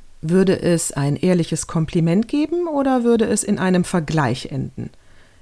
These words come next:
Ich beobachtete ihn unauffällig und doch eindringlich. Und dann kam es. Das Kompliment. Er war begeistert.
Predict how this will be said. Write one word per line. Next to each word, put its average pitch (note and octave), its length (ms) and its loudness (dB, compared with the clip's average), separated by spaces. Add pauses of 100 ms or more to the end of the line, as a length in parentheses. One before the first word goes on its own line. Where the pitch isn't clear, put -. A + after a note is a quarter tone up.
Ich - 200 0
beobachtete F#3 580 2
ihn - 160 -2
unauffällig A#3 760 2
und D#4+ 240 0
doch - 320 -2
eindringlich. D#3 840 0 (680)
Und D3 240 0
dann A#3+ 180 6
kam D3 320 -2
es. - 260 -8 (1080)
Das D#3+ 280 0
Kompliment. D3+ 720 -2 (280)
Er F3+ 220 2
war D3+ 120 4
begeistert. B2 720 -6